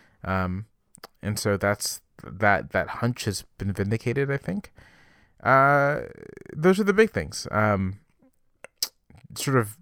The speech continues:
confidence about the final outcome, and just that I got, I got my hobbies. I'll say that,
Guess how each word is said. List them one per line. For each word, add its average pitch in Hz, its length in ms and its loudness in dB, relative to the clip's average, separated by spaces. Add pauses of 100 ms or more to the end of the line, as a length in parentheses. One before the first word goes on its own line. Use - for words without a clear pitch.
(120)
confidence 131 420 8
about 120 180 0
the - 60 -14
final 120 260 0
outcome, 113 400 0
and 104 100 -4
just - 220 -6
that 104 200 0 (460)
I 98 100 0
got, 101 280 4
I 104 40 0
got 107 160 0
my 107 100 -2
hobbies. 110 420 0 (300)
I'll 123 100 0
say 170 200 6
that, 151 420 8